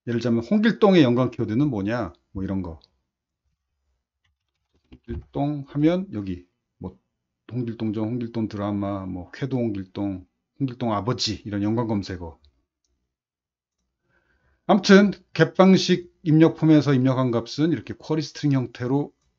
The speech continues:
유알엘의 쿼리 스트링에 붙어서 서버에 전달된다라는 거. 겟 방식이 아닌 다른 방식의 요청일 경우에는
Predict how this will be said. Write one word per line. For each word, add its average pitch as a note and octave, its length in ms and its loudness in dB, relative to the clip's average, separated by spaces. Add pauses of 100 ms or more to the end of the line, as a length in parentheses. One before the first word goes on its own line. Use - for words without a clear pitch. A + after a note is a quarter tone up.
(1500)
유알엘의 A2+ 540 -2
쿼리 D#3 200 -2
스트링에 C3+ 400 0
붙어서 D#3 480 -2
서버에 A#2+ 420 -2
전달된다라는 F#2 800 -8
거. D#2+ 280 -14 (3000)
겟 D3 220 0
방식이 G3+ 400 8
아닌 D#3+ 340 8
다른 E3 280 4
방식의 E3+ 640 4
요청일 C3+ 500 4
경우에는 A2 880 0